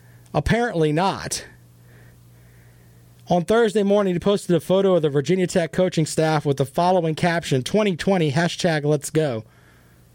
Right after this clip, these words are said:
Or ha-, twenty twenty, just let's go. I guess that means, hey, he's gonna stay there. I wonder how good Matt Rhule's gonna be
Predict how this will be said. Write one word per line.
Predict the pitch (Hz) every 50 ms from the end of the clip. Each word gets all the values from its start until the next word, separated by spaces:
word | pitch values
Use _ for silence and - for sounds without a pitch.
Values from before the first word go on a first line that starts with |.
| - - _ _ _ -
Or | 147 135
ha-, | 160 196 196 -
twenty | - - 202 185
twenty, | 165 - 190 170 156
just | 135 156 156 -
let's | 139 143 156 151 - -
go. | 135 143 135 117 107 101 101 - - - - _ _ _ _ _ - _ _ _ _ _ _ _ _ _ _ _ _ _ -
I | - 143 165
guess | - 170 185 190 -
that | - 170 170 156
means, | 156 165 170 165 156 -
hey, | - 180 175 170
he's | 160 170 165 151
gonna | 139 165 151 139
stay | 139 - - - 165 170 170 160
there. | 139 127 120 117 110 - - - - _ _ _ _ _ _ _ _ _ _ - _ - - _ _ - - _ _ _ _ _ _ - _ _ _ _ _ _ _ _ _ _ _ _ _ _ - -
I | - 220
wonder | 302 370 381 277
how | 294 247
good | 185 143 196 214 220
Matt | 202 185 185 196 190 165
Rhule's | 170 175 180 190 175 147
gonna | 160 165 160 147
be | 139 151 156 156 139 127 -